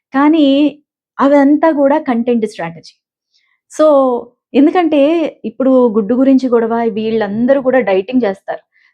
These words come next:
ఈ ఫీల్డ్‌లో ఉండేవాళ్ళు, సి-, సినీ సెలబ్రిటీస్ ఇలాంటి వాళ్ళు and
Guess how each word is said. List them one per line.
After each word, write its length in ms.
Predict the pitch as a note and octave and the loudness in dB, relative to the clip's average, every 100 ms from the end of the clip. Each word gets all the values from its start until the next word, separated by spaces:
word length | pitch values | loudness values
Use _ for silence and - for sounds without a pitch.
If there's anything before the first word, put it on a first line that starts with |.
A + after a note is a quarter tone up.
| _ _ | _ _
ఈ 160 | G#3 C4 | 0 2
ఫీల్డ్‌లో 480 | C4+ B3 A#3+ B3+ C4 | 2 0 2 2 2
ఉండేవాళ్ళు, 640 | A3+ G#3 G3 E3+ G3 A4+ - _ _ | 0 -2 -2 -2 -4 -6 -10 _ _
సి-, 360 | - G3 F3+ E3+ | -8 -4 -4 -4
సినీ 280 | E3 A3+ B3+ | 0 2 2
సెలబ్రిటీస్ 640 | G#3+ G3+ G3+ G#3+ G#3 A3 | 2 0 -2 -4 -4 0
ఇలాంటి 380 | A3+ F#3+ F#3+ G3 | 0 0 -2 -2
వాళ్ళు 340 | F#3+ G3 C4 - - - | -2 0 -2 -4 -16 -4
and 220 | A3 A#3 | -2 -2